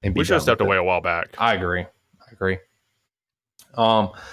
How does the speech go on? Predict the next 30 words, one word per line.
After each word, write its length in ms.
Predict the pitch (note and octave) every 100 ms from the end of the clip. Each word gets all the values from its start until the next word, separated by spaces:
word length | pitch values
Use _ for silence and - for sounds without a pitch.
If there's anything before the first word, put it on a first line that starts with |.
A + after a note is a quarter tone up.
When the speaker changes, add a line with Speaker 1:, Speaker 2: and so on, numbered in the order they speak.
| - - - - _ _ _ _ _ _ _ _ _ C#2+ F2
Speaker 1:
De 100 | G#2+
Ligt, 540 | F2 F#2+ D#3+ A#3 - - - - - - - - - _ - - - - -
another 240 | F2+ A#2+ D#3
one 200 | E3+ D#3
that's 200 | C#3+ -
just, 220 | B2+ -
like, 340 | G#2+ G2 - _ _ _ _ _ _
blowing 420 | G#2+ G2+ G#2+ B2+
my 120 | A#2+
mind. 540 | A2 F2+ F#2 F#2 G2 - -
Like, 340 | F#2 F2+ _ _ _ _ _ _
we're 240 | G#2+ G#2+ B2
the 140 | B2
only 240 | A2+ B2+ B2+
people 280 | B2+ B2+
pursuing 540 | A#2 A#2+ - G#2 G2 F#2+
him, 340 | F#2+ F2+ F2 - _ _ _ _
and 80 | G#2+
then 80 | G#2
all 140 | F#2+
of 40 | G2
a 20 |
sudden, 180 | - F#2+
here 100 | G2
comes 280 | G#2 F#2+ - _ _ _ -
Bayern 340 | F#2 F#2 F#2+
Munich 300 | F2+ G2 G#2
out 120 | G2 F2
of 80 |
nowhere. 640 | F#2 G2+ B2 C3+ C3+ C3